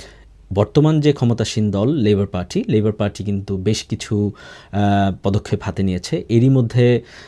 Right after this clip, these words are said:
গত বছর already তারা, আহ, অনেক, আহ, আহ, থ্রেশহোল্ড তারা বাড়িয়ে দিয়েছে, যেমন, আহ, স্পাউস ভিসা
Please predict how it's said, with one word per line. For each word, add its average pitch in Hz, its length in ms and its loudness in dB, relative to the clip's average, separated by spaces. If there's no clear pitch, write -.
গত 110 220 2
বছর 113 280 0
already 110 360 2
তারা, 107 420 2
আহ, 101 540 -2
অনেক, 104 360 0
আহ, 98 800 -4
আহ, 95 140 -4
থ্রেশহোল্ড 104 420 -2
তারা 98 480 -2
বাড়িয়ে 95 500 0
দিয়েছে, 98 320 -4
যেমন, 95 440 -2
আহ, 92 340 -6
স্পাউস 104 400 -2
ভিসা 95 180 -2